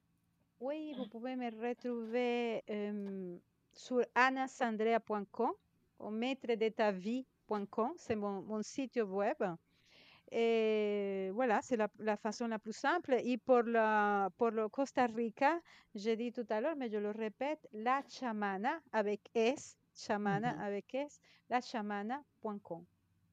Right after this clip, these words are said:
Speaker 1: Voilà.
Speaker 2: Écoute, Anna, ce fut un plaisir de t'avoir sur Slow is Good. Je te remercie beaucoup et je te dis à très bientôt.
Speaker 1: À bientôt à vous tous et merci Géraldine pour cette invitation.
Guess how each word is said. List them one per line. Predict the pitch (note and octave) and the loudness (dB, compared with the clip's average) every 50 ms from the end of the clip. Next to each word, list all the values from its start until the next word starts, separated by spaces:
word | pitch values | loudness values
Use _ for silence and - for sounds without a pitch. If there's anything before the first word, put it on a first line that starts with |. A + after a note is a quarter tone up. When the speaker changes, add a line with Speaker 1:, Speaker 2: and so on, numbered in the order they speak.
| _ _ _ _ _ _ _ | _ _ _ _ _ _ _
Speaker 1:
Voilà. | A#3+ C#4 C4+ B3 G3 G3 G3+ G#3 G#3+ - _ _ _ _ _ _ _ _ - | -4 -4 -2 -2 -2 -2 -4 -6 -8 -12 _ _ _ _ _ _ _ _ -12
Speaker 2:
Écoute, | D#3 D#3 - G3 F3+ - | -12 -10 -10 -10 -8 -6
Anna, | F#3 E3+ D#3+ D#3+ D#3+ E3 | -4 -2 -2 -2 -2 -4
ce | E3 - E3 | -6 -8 -10
fut | - - F3 - | -10 -10 -8 -6
un | E3 D#3+ | -6 -6
plaisir | D#3+ - F3 F3 F#3+ G#3 | -4 -4 -6 -4 -4 -4
de | G3 F3 | -6 -6
t'avoir | E3 - E3+ D#3+ D#3 D#3 E3 E3 E3+ F3 F3 - | -6 -6 -6 -6 -4 -4 -4 -4 -4 -4 -6 -8
sur | - - - F3+ - | -10 -10 -10 -10 -10
Slow | - - - F3 E3+ | -10 -10 -6 -6 -4
is | E3 D#3+ D#3+ | -4 -4 -6
Good. | D3+ D#3 D#3+ F#3 G#3 G3+ A3 - - | -6 -6 -6 -4 -4 -4 -6 -6 -8
Je | - - | -10 -10
te | - | -10
remercie | D#3+ D3+ D#3+ D3+ - - - D#3 | -8 -8 -8 -8 -10 -12 -14 -14
beaucoup | C#3 D3+ D#3 D#3+ - A3 | -12 -12 -12 -12 -8 -8
et | A3+ A3 | -8 -8
je | A3 - | -8 -10
te | - | -10
dis | E3 E3 F#3+ G3 | -10 -8 -6 -6
à | F3+ | -8
très | F3 - - C#4 | -8 -10 -10 -10
bientôt. | C#4 C4+ C4+ C#4 C4+ A3 A3 A3+ A3+ A3+ _ G#3+ - _ _ _ _ _ _ _ _ _ _ _ _ _ _ _ _ _ _ _ _ | -6 -6 -6 -6 -6 -8 -8 -8 -10 -12 _ -20 -20 _ _ _ _ _ _ _ _ _ _ _ _ _ _ _ _ _ _ _ _
Speaker 1:
À | - A#3+ B3+ | -6 -6 -4
bientôt | B3+ C#4+ D4 D4 - D#4 | -2 -2 -4 -4 0 0
à | D4+ D4 C#4+ | 2 2 2
vous | C4 C4 C#4 C4+ - | 0 -2 -4 -6 -6
tous | - C4+ C#4 C#4 C#4 C#4 - | -4 -2 -2 0 -2 -2 -2
et | A3+ G#3 B3 | -4 -2 -2
merci | A#3+ B3 B3 A#3 - - D4 C#4 | 0 -2 -2 -4 -4 -6 -4 0
Géraldine | B3+ C#4 C4+ B3+ B3 B3 A#3+ C4 C4 | 2 4 4 4 4 2 0 -2 -2
pour | - B3+ A#3 | 0 -2 0
cette | - C4 A3 - | 0 0 -2 0
invitation. | A3+ A3+ G#3+ A#3 G#3+ - A3 A3 - - G#3+ G3+ G3 G3+ | -2 -2 -2 -2 -2 -2 -2 -2 -4 -6 -6 -6 -6 -8